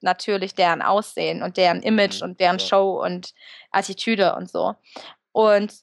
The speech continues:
Speaker 1: für ein Label, ähm, das keine Tourrechte hat, ist es zum Beispiel auch nicht gerade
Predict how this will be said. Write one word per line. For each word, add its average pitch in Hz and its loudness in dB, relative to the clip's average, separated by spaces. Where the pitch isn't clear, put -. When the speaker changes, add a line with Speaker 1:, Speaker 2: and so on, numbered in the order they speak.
Speaker 1:
für - 0
ein 196 2
Label, 247 4
ähm, 233 2
das 196 -4
keine 190 -4
Tourrechte 285 0
hat, 185 0
ist - -10
es 226 -14
zum - -2
Beispiel - 2
auch 208 2
nicht 226 -4
gerade 220 2